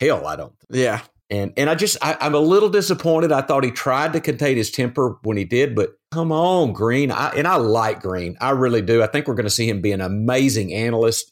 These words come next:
Speaker 1: <laughs> you know, after his N B A career. He's very
Speaker 2: Yeah.
Speaker 1: well-spoken. I love his,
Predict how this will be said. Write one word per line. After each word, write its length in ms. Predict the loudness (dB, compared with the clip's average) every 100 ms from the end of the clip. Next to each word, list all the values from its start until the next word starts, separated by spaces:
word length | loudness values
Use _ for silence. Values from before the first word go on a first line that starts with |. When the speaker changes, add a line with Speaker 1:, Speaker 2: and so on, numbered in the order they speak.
| -6
Speaker 1:
<laughs> 100 | -2
you 80 | -2
know, 200 | 0 0
after 340 | 0 -2 -2
his 160 | -2 -2
N 120 | -2
B 120 | 0 0
A 120 | -2
career. 240 | -2 -2
He's 120 | -2 -2
very 280 | 0 2
Speaker 2:
Yeah. 160 | 2 0
Speaker 1:
well-spoken. 880 | 2 0 -2 -2 0 0 0 -2 -2 _ -6
I 100 | -4
love 400 | 0 0 0 2
his, 280 | 0 -2